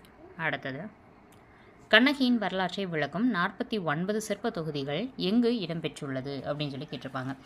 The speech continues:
So ஆன்சர் என்னன்றதை பார்க்கலாமா? ஆன்சர் சிற்பக் கலைக்கூடம் பூம்புகார். பூம்புகார் என்பது அவர் பிறந்த இடம். ஓகேங்களா? So அங்க தான் நாற்பத்தொன்பது சிற்ப தொகுதிகள் இடம்பெற்றிருக்கு. எத்தனை சிற்ப தொகுதிகள்னு கூட கேட்கலாம். ஓகேங்களா? So வள்ளுவர் கோட்டம்ன்றது சென்னையில அமைஞ்சிருக்கு.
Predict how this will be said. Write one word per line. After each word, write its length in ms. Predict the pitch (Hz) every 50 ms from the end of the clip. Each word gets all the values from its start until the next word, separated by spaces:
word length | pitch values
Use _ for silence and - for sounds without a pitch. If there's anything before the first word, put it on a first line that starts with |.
| - - - - - - -
So 120 | - 240 226
ஆன்சர் 340 | 208 226 240 240 - 208 196
என்னன்றதை 400 | 175 160 160 165 160 170 151 156 - 151
பார்க்கலாமா? 400 | 143 - 160 170 185 220 220 175 - - - - - - - - - - - - - 320 359 403 - - - - - - - - - 143 156
ஆன்சர் 420 | 160 160 - - - 143 147 202 - - - - - - - - - - - - - - - 359 359 - - - - - - - - - - - - - - - - - -
சிற்பக் 440 | - - 240 240 - - 139 -
கலைக்கூடம் 500 | - 160 143 143 143 - 139 135 160 214 240
பூம்புகார். 580 | 190 165 156 147 147 139 139 139 156 143 135 135 -
பூம்புகார் 400 | 196 226 233 233 214 226 220 214
என்பது 320 | 185 151 143 139 160 247 302 302
அவர் 260 | 208 151 143 180 233 -
பிறந்த 360 | - 160 160 180 180 190 196 180
இடம். 320 | 147 135 123 135 131 131 120 135
ஓகேங்களா? 360 | 156 151 - 151 147 175 214 226 - - - - -
So 100 | - - 240
அங்க 160 | 226 214 214
தான் 140 | 220 254 240
நாற்பத்தொன்பது 540 | 196 196 202 - 208 - 185 170 156 165 196 214
சிற்ப 260 | - 208 185 - 202
தொகுதிகள் 420 | - 170 156 151 143 139 156 185
இடம்பெற்றிருக்கு. 560 | 185 151 147 139 - 127 - 139 131 - - 262
எத்தனை 280 | 247 - - 240 269 262
சிற்ப 240 | 262 247 208 214 208
தொகுதிகள்னு 460 | 196 185 180 175 180 165 160 147 143 131
கூட 160 | - 147 180
கேட்கலாம். 500 | 175 - 135 123 - - - 127 123 - -
ஓகேங்களா? 320 | 175 156 156 156 175 196
So 200 | 214 - - 180
வள்ளுவர் 380 | 160 165 175 208 233 240 226 220
கோட்டம்ன்றது 420 | - 180 165 175 175 170 170 165 -
சென்னையில 440 | - - 156 147 151 151 156 160 156
அமைஞ்சிருக்கு. 420 | 151 143 131 147 143 143 - 202